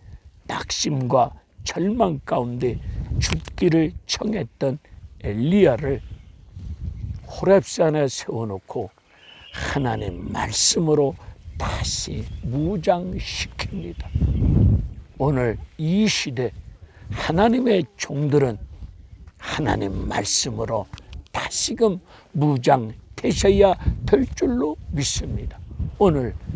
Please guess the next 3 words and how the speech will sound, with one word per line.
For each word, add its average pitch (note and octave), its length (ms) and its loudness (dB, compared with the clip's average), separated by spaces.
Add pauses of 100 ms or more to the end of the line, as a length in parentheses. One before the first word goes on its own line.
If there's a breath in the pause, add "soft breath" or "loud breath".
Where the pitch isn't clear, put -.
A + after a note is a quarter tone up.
(380 loud breath)
날씨도 A#2+ 720 2 (240)
하늘은 F3 640 2
찌뿌통하고 D3 1040 -2